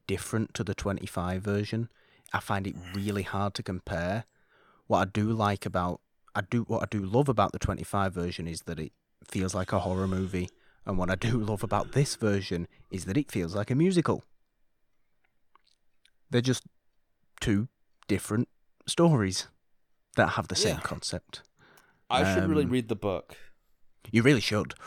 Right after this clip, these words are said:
Speaker 1: Ooh, you really should. You'd like it. It's a little bit kind of, and I said maybe this was the translation,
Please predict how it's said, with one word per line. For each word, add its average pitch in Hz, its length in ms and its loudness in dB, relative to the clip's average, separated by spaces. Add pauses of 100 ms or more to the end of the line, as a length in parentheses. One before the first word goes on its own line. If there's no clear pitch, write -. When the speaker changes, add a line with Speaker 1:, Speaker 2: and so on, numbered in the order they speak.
(160)
Speaker 1:
Ooh, 110 180 2
you 104 120 0
really 107 180 2
should. 98 240 -2
You'd 101 140 0
like 110 200 2
it. - 80 -2
It's - 160 -4
a 160 40 -2
little 175 520 -4
bit 165 360 2
kind 139 400 2
of, 117 460 2 (1000)
and 120 100 4
I 120 60 6
said 131 260 2
maybe 120 200 4
this 117 220 2
was 113 140 0
the - 100 -4
translation, 98 1000 -2